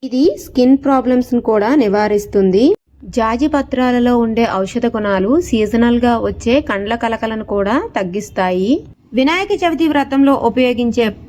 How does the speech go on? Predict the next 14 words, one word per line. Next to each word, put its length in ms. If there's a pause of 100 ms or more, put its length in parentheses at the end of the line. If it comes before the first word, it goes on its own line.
పదిహేడవ 640
పత్రం 420 (220)
గండకీ 500
పత్రం. 480 (920)
ఓం 240 (500)
సురాగ్రజాయ 880
నమః. 280 (440)
గండకీ 460
పత్రం 420
సమర్పయామి. 880 (500)
దీని 300 (100)
ఆకులను 480 (300)
స్కిన్ 340
ప్రాబ్లమ్స్‌కి, 800